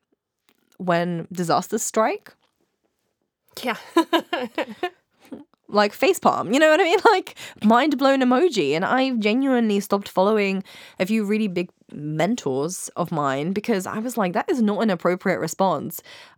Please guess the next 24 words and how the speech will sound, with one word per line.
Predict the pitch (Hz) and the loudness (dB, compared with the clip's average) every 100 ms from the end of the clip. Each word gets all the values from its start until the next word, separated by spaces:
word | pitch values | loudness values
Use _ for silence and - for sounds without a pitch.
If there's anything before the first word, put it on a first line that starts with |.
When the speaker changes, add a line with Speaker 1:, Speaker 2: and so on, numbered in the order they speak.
| - | -2
Speaker 1:
I | 330 | 0
don't | 339 202 | 0 0
care | 233 226 | 2 2
how, | 208 - 190 185 180 180 175 - - _ | 0 0 0 2 0 -2 -4 -14 -20 _
how | - 202 | 0 0
much, | 202 185 175 - - | 2 0 -2 -4 -6
you | 202 | -4
know, | 170 139 143 | -2 -2 -2
how | 196 185 | -2 -2
painful | 180 202 220 202 175 | -2 -2 -2 -2 -2
it | - | -2
is | 160 165 | -4 -4
to | 185 | -2
learn | 170 170 | 0 0
of | 165 | -4
disasters, | 156 196 269 - 165 147 170 | -2 -2 -2 -2 -2 -2 -4
but | 175 175 175 - - - _ _ - | 0 0 0 -4 -20 -20 _ _ -2
I | 202 | 0
wanna | 226 233 208 | 2 0 0
know. | 190 214 | 0 0
And | 208 160 | 0 0
by | 202 208 | 0 -2
the | 180 | 0
way, | 185 180 160 | 0 0 -2